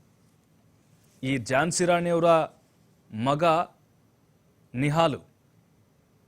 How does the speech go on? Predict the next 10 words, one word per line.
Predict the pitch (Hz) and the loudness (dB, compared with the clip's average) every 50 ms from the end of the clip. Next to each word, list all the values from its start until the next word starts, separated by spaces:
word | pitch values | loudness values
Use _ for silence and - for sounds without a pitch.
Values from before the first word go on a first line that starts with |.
| _ _ _ _ _ _ _ _ _ _ _ _ _ _ - | _ _ _ _ _ _ _ _ _ _ _ _ _ _ -10
ಝಾನ್ಸಿ | 107 123 127 151 160 - 170 170 | -6 -4 -4 -2 -2 -4 0 2
ರಾಣಿ | 170 165 170 175 175 | 2 2 2 0 -4
ಅತ್ತೆ | 175 - - - - _ 180 180 | -4 -4 -6 -6 -6 _ -4 -2
ಲೀಲಾವತಿ. | 165 156 156 160 160 156 147 139 - - 92 - - - _ _ _ _ _ _ _ _ _ _ _ _ _ _ _ _ _ _ _ _ _ _ _ _ _ _ _ _ _ _ _ _ _ _ _ _ _ _ _ _ _ _ _ _ _ _ _ _ _ _ _ _ _ | -2 -2 0 0 0 0 -2 -4 -8 -10 -18 -20 -20 -20 _ _ _ _ _ _ _ _ _ _ _ _ _ _ _ _ _ _ _ _ _ _ _ _ _ _ _ _ _ _ _ _ _ _ _ _ _ _ _ _ _ _ _ _ _ _ _ _ _ _ _ _ _
ನೋಡಿ, | 123 139 156 160 165 | -6 -4 0 2 2
ಆಕೆಯ | 147 147 165 - - 190 190 190 | 2 2 0 0 0 2 2 2
ಕೈ | - - - 180 202 | 2 2 0 0 2
ಕಟ್ಟಾಗಿದೆ, | - 220 196 - 208 202 175 170 147 127 | 2 -2 0 2 2 2 2 2 0 0
ಲೀಲಾವತಿ | 113 120 139 165 175 180 180 175 170 - 180 | 0 0 2 4 4 4 2 0 0 0 0
ಅಮ್ಮವ್ರದ್ದು | 175 165 170 175 175 160 139 107 104 120 147 180 190 - - | 0 2 2 0 0 0 0 -2 -2 0 0 0 -2 -2 -6